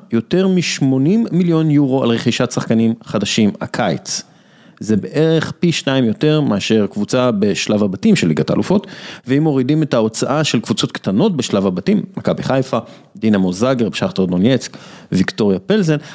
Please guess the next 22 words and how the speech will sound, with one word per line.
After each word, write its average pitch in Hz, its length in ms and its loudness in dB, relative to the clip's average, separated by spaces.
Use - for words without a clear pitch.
אז 120 120 0
הקבוצות 127 360 -2
הגדולות 147 460 0
ביבשת 113 500 0
שאינן 117 400 0
אנגליות, 120 500 2
לא 113 240 0
הוציאו 196 440 0
בממוצע 143 720 2
סכום - 400 0
שאפילו 190 300 0
קרוב 156 720 0
לשמונים 104 420 0
מיליון 82 260 0
יורו, 175 320 0
אנחנו - 180 -4
מדברים 127 320 2
על 120 200 0
פחות 175 380 -2
משישים - 1120 -2
מיליון 98 360 2
יורו. 95 320 2